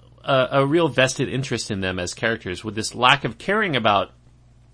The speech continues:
the fate of all of these characters and of humanity as a whole, I think that's been a consistent problem with the Maze Runner series so far. It's the same problem that we've had with the Divergent series.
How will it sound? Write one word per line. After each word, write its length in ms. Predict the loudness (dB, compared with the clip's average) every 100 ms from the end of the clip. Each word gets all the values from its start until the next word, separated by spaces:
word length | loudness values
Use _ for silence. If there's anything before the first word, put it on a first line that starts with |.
| -16
the 160 | -6 -6
fate 340 | 2 2 2 2
of 280 | 2 2 0
all 180 | 0 0
of 80 | -4
these 180 | -8
characters 460 | -2 -2 -2 -4 -2
and 220 | 0 0
of 80 | -2
humanity 560 | -2 0 0 -2 -4 -4
as 100 | -4
a 60 |
whole, 400 | -6 -4 -2 -2 -6 -4
I 80 | -4
think 160 | -2
that's 160 | -4 -4
been 140 | -4
a 60 | -6
consistent 560 | -4 -6 -4 -6 -6 2
problem 400 | 4 4 2 -2
with 220 | -6 -8
the 60 | -6
Maze 300 | -4 -4 -4
Runner 300 | -4 -4 -6
series 400 | -4 -4 -4 -6
so 120 | -6
far. 380 | -2 2 2 0 -8 -14
It's 120 | -8
the 60 | -4
same 220 | -4 -2
problem 400 | 4 4 4 -2
that 120 | -4
we've 180 | -6 -2
had 180 | -2 -2
with 160 | -4
the 80 | -8
Divergent 560 | -6 -6 -4 -4 -4 -6
series. 400 | -4 -4 -6